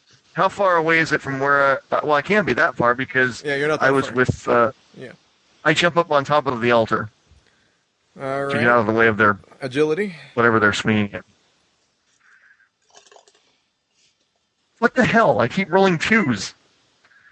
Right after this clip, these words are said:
Speaker 1: Uh, six.
Speaker 2: A six.
Speaker 1: I'm gonna use an oomph.
Speaker 2: All right, that
Speaker 1: Wait,
Speaker 2: would
Speaker 1: wait,
Speaker 2: be
Speaker 1: wait,
Speaker 2: nice.
Speaker 1: wait. I'm just trying to remember what oomph does. Does it give me an extra, I
Speaker 2: It
Speaker 1: can
Speaker 2: lets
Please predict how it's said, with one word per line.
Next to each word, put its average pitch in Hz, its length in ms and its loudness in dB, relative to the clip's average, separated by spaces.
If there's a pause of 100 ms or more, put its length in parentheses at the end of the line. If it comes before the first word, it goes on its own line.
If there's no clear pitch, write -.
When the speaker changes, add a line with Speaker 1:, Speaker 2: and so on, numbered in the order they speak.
(340)
Speaker 1:
Uh, 135 280 2
six. - 460 -4 (2000)
Speaker 2:
A 127 100 -18
six. - 300 -16
Speaker 1:
I'm 208 120 0
gonna 254 120 4
use 226 200 4
an 160 160 2
oomph. 156 220 0 (140)
Speaker 2:
All 131 160 -6
right, 120 280 -10
that 135 200 -10
Speaker 1:
Wait, 175 160 2
Speaker 2:
would 185 120 0
Speaker 1:
wait, 185 120 2
Speaker 2:
be 139 60 0
Speaker 1:
wait, 165 80 2
Speaker 2:
nice. 180 60 0
Speaker 1:
wait. - 60 -12 (520)
I'm 131 140 -8
just 131 100 -8
trying 143 140 0
to - 20 -2
remember 127 180 -2
what 131 220 -2
oomph 147 400 -10
does. 110 420 -2
Does 123 200 -2
it 127 100 -4 (120)
give 127 280 -4
me 135 140 0
an 123 80 2
extra, 127 280 -2 (320)
I 139 100 2
Speaker 2:
It 143 60 -4
Speaker 1:
can 120 100 -2
Speaker 2:
lets 139 60 0